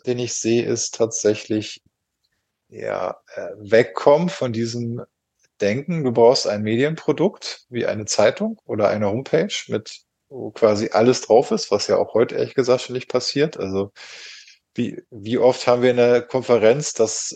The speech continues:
Thema, unsere Seite ist viel zu unübersichtlich, da ertrinkt man und da findet man nichts.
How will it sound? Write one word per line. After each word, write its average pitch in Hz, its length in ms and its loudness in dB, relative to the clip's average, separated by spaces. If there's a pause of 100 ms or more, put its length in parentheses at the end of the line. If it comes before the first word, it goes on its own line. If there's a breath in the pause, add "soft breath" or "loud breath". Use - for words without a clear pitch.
(140)
Thema, 131 340 4
unsere 113 340 0
Seite 110 300 4
ist 117 100 -6
viel 131 160 -2
zu - 180 -12
unübersichtlich, 139 920 0
da 120 180 4
ertrinkt 123 480 0
man 160 220 2
und 117 120 -6
da 110 80 0
findet 131 360 -6
man 104 160 -6
nichts. 135 280 -8